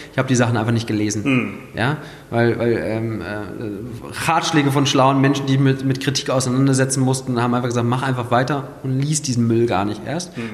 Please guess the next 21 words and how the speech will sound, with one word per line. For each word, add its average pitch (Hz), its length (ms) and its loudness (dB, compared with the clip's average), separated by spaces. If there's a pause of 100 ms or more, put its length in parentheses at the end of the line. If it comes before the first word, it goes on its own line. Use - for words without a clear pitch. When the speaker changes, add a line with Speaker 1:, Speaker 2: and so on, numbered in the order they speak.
Speaker 1:
Weil 143 100 0
es 156 80 4
wird 156 100 0
immer 190 220 2
Leute 151 260 2
dazwischen 156 540 -2
geben, 147 260 0
die 123 100 -4
einfach 139 240 -6
komplett 151 380 -4 (460)
aus 185 260 2
dem, 151 380 -2
aus 160 180 -2
dem 147 160 0
Sachverhältnis 143 640 0
komplett 135 300 -4
heraus 135 680 2 (180)
irgendeinen 151 400 0
Kram 127 340 2
schreiben. 101 440 -4
Speaker 2:
Hm. 110 340 -4